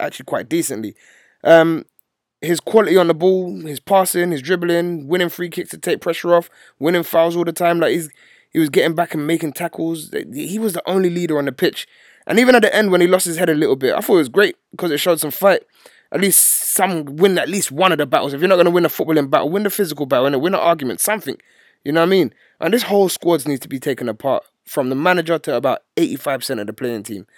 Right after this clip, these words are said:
<sighs> It was, it's disgraceful wha-, how they performed in that final.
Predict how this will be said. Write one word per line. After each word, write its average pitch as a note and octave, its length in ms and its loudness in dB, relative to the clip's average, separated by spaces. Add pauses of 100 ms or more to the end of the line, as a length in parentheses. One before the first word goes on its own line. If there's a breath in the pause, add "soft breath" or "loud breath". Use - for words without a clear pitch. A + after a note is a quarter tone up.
(680 soft breath)
<sighs> - 320 -4
It C#3+ 80 -4
was, D3+ 240 0
it's - 200 -2
disgraceful B2+ 580 -2
wha-, G#2+ 260 -6
how A#2 180 -2
they G#2+ 120 -6
performed G#2+ 400 -10
in A2 80 -10
that - 100 -12
final. A#2 360 -14